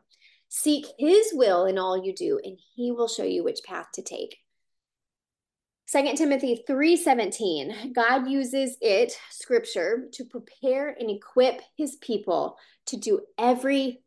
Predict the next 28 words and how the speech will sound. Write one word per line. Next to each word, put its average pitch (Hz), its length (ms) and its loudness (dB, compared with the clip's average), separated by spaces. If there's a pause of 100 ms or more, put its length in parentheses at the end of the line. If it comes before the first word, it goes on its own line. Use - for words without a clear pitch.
good 220 460 2 (180)
work. 180 380 -2 (560)
So - 240 -8
he's 311 340 2
got - 220 0
your 285 120 -2
path 262 340 -8
lined 254 300 -4
out. 170 240 0 (440)
He 240 200 -6
has 262 140 -4
equipped 240 400 -6
you 180 180 -2 (120)
for 190 200 0
the 190 100 -2
good 190 260 -4
work. 127 280 -6 (440)
And 190 100 -12
if 170 120 -12
you 240 140 0
are 262 120 2
an 277 80 -2
entrepreneur, 285 880 -2 (420)
part 214 180 -6
of 226 60 -8
that 226 160 -2
will 262 120 0
be 247 420 0